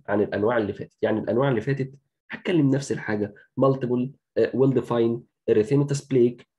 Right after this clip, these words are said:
فيها السيلفر لامينيتد سكيلز، موجودة في الاكستنسور يوجوالي،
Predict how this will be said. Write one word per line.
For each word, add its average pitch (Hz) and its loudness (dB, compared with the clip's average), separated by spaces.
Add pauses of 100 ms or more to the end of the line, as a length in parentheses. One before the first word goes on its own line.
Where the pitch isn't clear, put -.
فيها 135 2
السيلفر 120 -2
لامينيتد 120 0
سكيلز، 123 0 (200)
موجودة 117 2
في 123 -6
الاكستنسور 123 -4
يوجوالي، 123 0